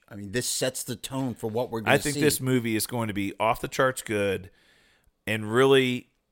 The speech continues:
Speaker 2: set the stage for some crap that's gonna be
Speaker 1: Dude,
Speaker 2: happening in
Speaker 1: Sam
Speaker 2: the next
Speaker 1: Raimi,
Speaker 2: few
Speaker 1: he
Speaker 2: years.
Speaker 1: did the first three Spider-Man movies,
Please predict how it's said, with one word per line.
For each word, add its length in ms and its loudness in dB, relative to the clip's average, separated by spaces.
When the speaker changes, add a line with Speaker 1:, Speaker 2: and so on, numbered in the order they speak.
Speaker 2:
set 380 0
the 80 -6
stage 360 0
for 140 -10
some 160 -10
crap 300 -4
that's 120 -10
gonna 160 -10
be 100 -8
Speaker 1:
Dude, 80 -2
Speaker 2:
happening 140 -4
in 60 -2
Speaker 1:
Sam 200 -2
Speaker 2:
the 40 -4
next 100 -4
Speaker 1:
Raimi, 140 -2
Speaker 2:
few 140 -6
Speaker 1:
he 80 0
Speaker 2:
years. 100 -6
Speaker 1:
did 300 -2
the 60 -8
first 380 -4
three 460 -6
Spider-Man 640 -2
movies, 420 -6